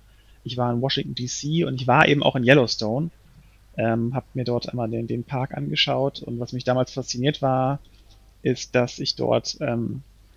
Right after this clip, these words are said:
eine Schautafel gesehen hab, ähm, die eben genau das beschrieben hat, dass wenn dieser Vulkan richtig ausbricht, dann ist das eine globale Katastrophe.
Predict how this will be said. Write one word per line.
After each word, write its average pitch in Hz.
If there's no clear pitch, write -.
eine 127
Schautafel 151
gesehen 135
hab, 147
ähm, 113
die 127
eben 131
genau 123
das -
beschrieben 139
hat, 110
dass -
wenn 143
dieser 139
Vulkan 131
richtig -
ausbricht, 135
dann 131
ist 131
das 135
eine 123
globale 120
Katastrophe. 135